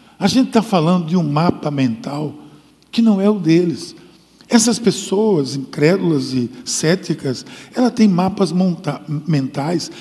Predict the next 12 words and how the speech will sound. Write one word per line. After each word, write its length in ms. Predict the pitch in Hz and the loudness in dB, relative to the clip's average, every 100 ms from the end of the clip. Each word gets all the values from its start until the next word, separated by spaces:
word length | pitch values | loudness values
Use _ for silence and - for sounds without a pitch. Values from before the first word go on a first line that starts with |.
| - | -2
diferentes 800 | 175 220 226 208 165 196 202 - - - - | 2 2 2 2 2 2 0 -8 -18 -8 2
pra 180 | 220 | 4
elas. 420 | 147 170 208 147 - - - | 4 4 2 0 -2 -14 -2
Elas 260 | 254 233 | 0 2
não 140 | 214 180 | 2 0
tão 240 | - 214 | 0 0
preocupadas 840 | 185 185 - 156 165 165 156 139 | 2 0 0 -4 0 0 -2 -6
com 240 | - 160 135 | -6 -6 -4
nada 480 | 135 190 208 170 139 - - | -2 -2 0 0 0 -6 -14
que 60 | - | -10
esteja 380 | - 170 170 | -4 0 2
acontecendo 840 | 143 - 160 143 117 - 170 160 | 0 0 -4 -2 -4 -2 -2 0